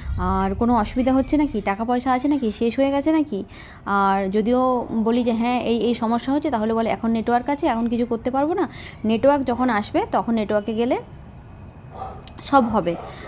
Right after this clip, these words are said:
তো এইটুকুই কথা হয়, ভালো করে কথা হয় না, মনের ভেতরে যেগুলো জমে থাকে সেগুলো ভালো করে বলতে পারি না। আর সেখান থেকেই কষ্টটা, মন খারাপটা।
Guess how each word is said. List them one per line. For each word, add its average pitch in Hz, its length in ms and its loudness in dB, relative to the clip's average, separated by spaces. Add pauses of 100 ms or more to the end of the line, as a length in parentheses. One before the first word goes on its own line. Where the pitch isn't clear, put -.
(140)
তো 285 80 4
এইটুকুই 277 460 4
কথা 269 240 2
হয়, 254 120 0
ভালো 240 280 2
করে 262 240 2
কথা 247 240 2
হয় 247 180 0
না, 240 100 -2
মনের 233 300 2
ভেতরে 247 300 2
যেগুলো 240 280 4
জমে 226 260 2
থাকে 247 200 -2
সেগুলো 240 280 0
ভালো 226 200 0
করে 233 160 -2
বলতে 220 300 -2
পারি 220 200 -2
না। 240 120 -6 (280)
আর 202 100 -2
সেখান 247 400 0
থেকেই 269 360 0
কষ্টটা, 240 460 0
মন 220 240 0
খারাপটা। 240 520 0